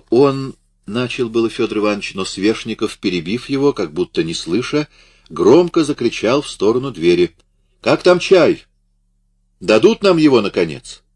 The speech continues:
К таким пирогам нужен чай". И женщина принесла две полулитровые обливные кружки с чаем. Там уже был и сахар,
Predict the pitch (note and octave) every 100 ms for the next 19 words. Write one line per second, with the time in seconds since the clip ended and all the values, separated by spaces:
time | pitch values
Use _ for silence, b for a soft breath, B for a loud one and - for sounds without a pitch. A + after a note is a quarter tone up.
0 | _ _ _ _ _ _ - - A2+ F#3
1 | G3 F#3 D#3+ D3 F3+ F3 E3 F#3 - B2+
2 | A2 G2 - _ _ _ _ _ _ _
3 | _ _ _ _ _ _ _ _ _ _
4 | _ _ F2+ D#2 C3+ E3 - B2 A2 F2+
5 | D#2 - G2+ B2 - - D#2+ D2+ A2+ C3
6 | _ F#2 E2+ F2 - F#2+ G#2 G2 F#2+ -
7 | _ _ _ E2 D#2 E2 D2 G#2 G#2 -
8 | - E2 - - E2 - - - D#2+ C2+
9 | C2+ B1 _ _ _ _ _ _ _ _
10 | - B2+ B2+ A#2 F#2+ F#2 D#2 - G#2 C#3+
11 | - D3